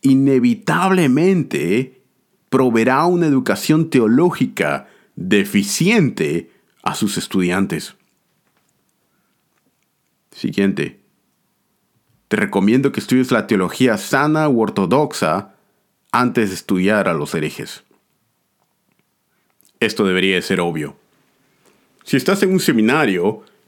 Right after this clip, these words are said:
es necesario que tenga un curso sobre teología herética, es decir,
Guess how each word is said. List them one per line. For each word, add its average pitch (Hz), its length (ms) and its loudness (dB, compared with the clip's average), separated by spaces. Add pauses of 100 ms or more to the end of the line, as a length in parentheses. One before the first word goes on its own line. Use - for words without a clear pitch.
(100)
es 123 140 -2
necesario 139 520 2
que 113 100 0
tenga 131 280 2
un 131 120 2
curso 160 380 -2
sobre 110 240 0
teología 107 720 0
herética, 113 720 -2 (500)
es 107 100 -4
decir, 139 460 0